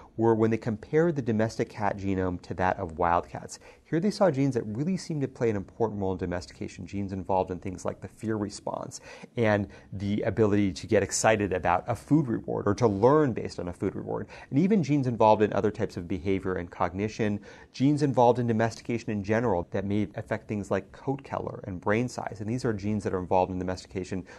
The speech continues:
or at least scientists think they're involved in domestication of other animals, including cows and dogs. And so what researchers are really picking out are not just the genes that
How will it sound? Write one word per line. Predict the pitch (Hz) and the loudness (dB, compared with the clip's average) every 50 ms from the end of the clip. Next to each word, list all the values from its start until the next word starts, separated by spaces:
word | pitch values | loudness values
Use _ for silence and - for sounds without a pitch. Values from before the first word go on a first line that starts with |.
| - - | -16 -4
or | - 113 | 0 0
at | |
least | 104 98 - | 0 0 0
scientists | - 107 98 92 101 90 - | 0 -2 0 -2 -6 -8 -8
think | - - 160 175 | -4 -4 -4 -2
they're | - 147 101 | 0 -2 -2
involved | 92 82 85 87 85 85 | 0 0 0 0 0 -2
in | 87 | -6
domestication | 87 87 85 - - - 95 87 - 98 | -6 -8 -8 -8 -6 -8 -8 -6 -4 -6
of | 87 - | -6 -6
other | - - 110 113 107 | -2 -2 0 0 0
animals, | 90 87 85 85 85 82 82 | 0 -2 -4 -6 -8 -8 -8
including | 95 85 - - 95 85 85 | -10 -10 -6 -6 -6 -6 -8
cows | 82 - - 92 87 85 85 85 85 87 85 - - - - - _ _ _ _ | -12 -10 -4 0 2 2 2 2 0 -2 -4 -8 -14 -20 -20 -20 _ _ _ _
and | - 87 82 | -14 -12 -10
dogs. | 80 - 95 92 - 55 58 - - - - - - - - _ | -2 2 2 2 4 2 0 -2 -6 -14 -20 -20 -20 -20 -10 _
And | 120 117 | -4 -2
so | - 139 131 | 0 0 0
what | 123 120 127 | 0 0 -2
researchers | 151 175 - 214 180 - | -4 -2 -2 -4 -2 0
are | 165 | 2
really | 127 127 127 117 | 2 4 2 2
picking | - - 120 104 110 110 | 0 -2 -6 -4 -2 0
out | 123 120 101 | 2 2 2
are | 98 | 2
not | 95 95 107 123 131 | 2 2 0 0 0
just | - 143 131 - | -2 -4 -6 -4
the | - 107 | -8 -8
genes | 90 87 95 101 104 101 98 92 - | -8 -6 -4 -2 -2 -2 -2 -4 -2
that | - 90 87 - | -2 -2 -2 -2